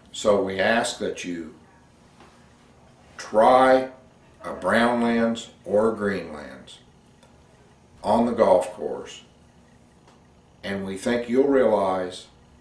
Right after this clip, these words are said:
that it does actually improve your putting ability. This is contrary to what has been thought in the past, but we develop these lenses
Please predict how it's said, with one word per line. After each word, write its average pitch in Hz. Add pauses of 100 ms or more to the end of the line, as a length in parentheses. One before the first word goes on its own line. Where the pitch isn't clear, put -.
(540)
that -
it -
does 90
actually 98
improve 90 (680)
your 185
putting -
ability. - (600)
This 95
is 90
contrary 127
to 127
what 131 (360)
has 101
been 117
thought 117
in 120
the 117
past, - (760)
but - (1500)
we 101
develop 113
these 90
lenses 90